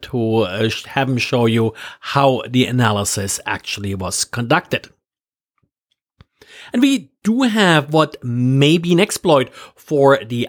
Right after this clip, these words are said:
I P v six I P sec vulnerability that was patched, uh, this patch Tuesday. C V E twenty twenty-two thirty-four seven two one. It was the vulnerability that I pointed out as having quite a bit of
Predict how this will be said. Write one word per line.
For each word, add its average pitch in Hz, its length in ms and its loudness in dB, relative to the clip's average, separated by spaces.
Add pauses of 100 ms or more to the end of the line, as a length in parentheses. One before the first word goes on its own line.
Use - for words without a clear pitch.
I 151 100 0
P 165 140 -8
v 160 80 -2
six - 400 -4
I 170 120 0
P 170 200 -10
sec - 420 -4
vulnerability 143 760 2 (200)
that 147 100 0
was 156 180 0 (160)
patched, - 560 -2
uh, 127 140 -8
this 120 520 -2 (120)
patch - 560 -6
Tuesday. 175 500 -4 (440)
C - 340 0
V 254 80 0
E 196 240 0
twenty 143 640 0
twenty-two 214 680 -2
thirty-four 196 600 0
seven 131 560 -2 (100)
two - 120 -20
one. 117 640 -2 (340)
It 165 80 -8
was 269 140 0
the 285 80 0
vulnerability 208 640 2
that 156 180 2
I - 40 -14
pointed 175 500 2
out 156 360 2
as 143 240 -4
having 143 400 -6
quite 139 640 -6
a 226 40 -6
bit 196 100 0
of - 180 -4